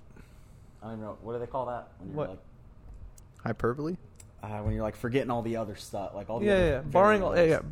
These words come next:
Speaker 2: barring everything
Speaker 1: Barring,
Speaker 2: else.
Speaker 1: like, all variables, if we got to week one and I was doing a D F S lineup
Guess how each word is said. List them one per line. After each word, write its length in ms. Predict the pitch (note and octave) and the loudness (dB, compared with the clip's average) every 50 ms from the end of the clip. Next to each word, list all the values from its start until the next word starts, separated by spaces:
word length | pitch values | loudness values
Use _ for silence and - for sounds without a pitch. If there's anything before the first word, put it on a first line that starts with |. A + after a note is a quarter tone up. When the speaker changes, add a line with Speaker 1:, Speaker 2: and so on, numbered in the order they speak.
| - | 0
Speaker 2:
barring 220 | F3 F#3 G3 G3 F#3 | 2 2 4 4 4
everything 200 | E3+ D#3 E3 F3 | 2 2 4 6
Speaker 1:
Barring, 200 | C#3+ D3 D#3 E3 | 6 6 8 6
Speaker 2:
else. 100 | D#3 C3+ | 6 6
Speaker 1:
like, 60 | C3+ | 8
all 140 | C3+ C#3 C3+ | 8 8 8
variables, 600 | B2 B2+ A#2 A2+ A2 G#2+ G2+ F#2+ F#2+ F#2 - - - - - - - - - - - - - - - | 8 6 4 6 4 2 0 0 -2 -4 -4 -8 -14 -18 -20 -20 -20 -20 -18 -16 -14 -12 -10 -6 -2
if 180 | C3 C3+ C3+ - | 0 0 0 0
we 60 | C#3 | -2
got 320 | A#2+ G2 B2 B2+ C#3 A#2 - - | 0 4 6 6 6 6 4 0
to 80 | D#3+ | -2
week 280 | C#3 C3 B2+ D#3 D3 - | 0 0 -2 -2 -4 -4
one 280 | B2 A#2+ A#2 A#2 A2+ A2 | -4 -2 -2 -2 -2 -2
and 100 | G#2 G#2+ | -4 -4
I 80 | G#2+ | -4
was 140 | A2 A2 G#2 | -4 -4 -6
doing 200 | - A#2+ A2+ A2+ | -6 -4 -4 -4
a 60 | G#2+ | -4
D 200 | F#2+ E2+ G#2+ A#2 | -4 0 2 2
F 140 | A#2+ A#2 - | 2 2 2
S 160 | A#2+ G#2+ - | 0 -2 -2
lineup 400 | - G2+ G2 F#2+ F2+ E2+ D#2 C#2 | -6 -8 -8 -8 -8 -8 -10 -12